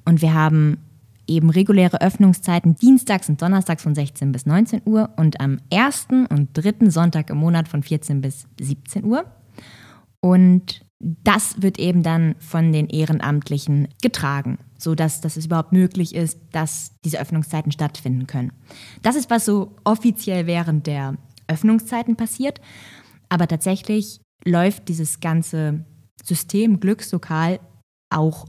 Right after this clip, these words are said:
nur, weil auch während, also außerhalb dieser Öffnungszeiten die Ehrenamtlichen alles machen in dem Sinne. Also von eben diese Verschenktermine, von denen ich vorhin sprach, dass man das zum Beispiel anbietet, das ist auch ein ehrenamtlicher Teil.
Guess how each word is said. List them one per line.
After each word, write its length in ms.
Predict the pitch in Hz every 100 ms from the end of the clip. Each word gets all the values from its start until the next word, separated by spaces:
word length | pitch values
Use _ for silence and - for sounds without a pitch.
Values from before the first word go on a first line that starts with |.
| -
nur, 440 | 190 233 226 214 262 - - -
weil 220 | 165 170
auch 200 | 165 165
während, 500 | 170 175 175 170 160
also 140 | 156 160
außerhalb 360 | 156 151 180
dieser 200 | - 147
Öffnungszeiten 720 | - 156 151 147 - 151 151 156
die 160 | 165
Ehrenamtlichen 920 | 175 180 170 156 156 160 151 151 147 147 _ -
alles 300 | 156 151 -
machen 340 | 135 143 135
in 120 | 139
dem 180 | 139 139
Sinne. 340 | 135 139 135
Also 240 | 143 143 147
von 320 | - 151 147 - - - -
eben 260 | 214 196
diese 180 | 175 160
Verschenktermine, 720 | 156 147 185 240 247 240 240
von 160 | 220 220
denen 140 | 208
ich 100 | 202
vorhin 220 | - 190
sprach, 400 | 180 - 180 196
dass 160 | - 156
man 120 | 156
das 300 | 147 143 -
zum 140 | - 190
Beispiel 260 | 196 220
anbietet, 580 | - 233 233 240 254 240
das 100 | 160
ist 140 | - -
auch 160 | 220
ein 100 | 220
ehrenamtlicher 720 | 220 220 214 190 202 190 185
Teil. 320 | - 180 180